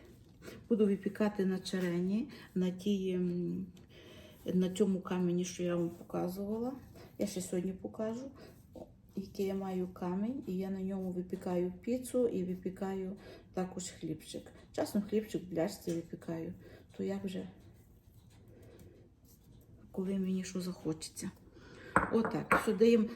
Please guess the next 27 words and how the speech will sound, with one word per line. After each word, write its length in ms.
двадцять 400
хвилин 480
хлібчику 440
підійти 640
і 80
будемо 280
пекти. 340
Перед 180
тим, 200
як 100
ставити 440
в 80
духовку, 680
я 120
хочу 280
зробити 500
такі 380
надрізи 500
посередині. 720
Отакі 360
надрізи, 720
щоб 240
мій 140
хлібчик 500
так 260
відкрився 540
гарненько. 560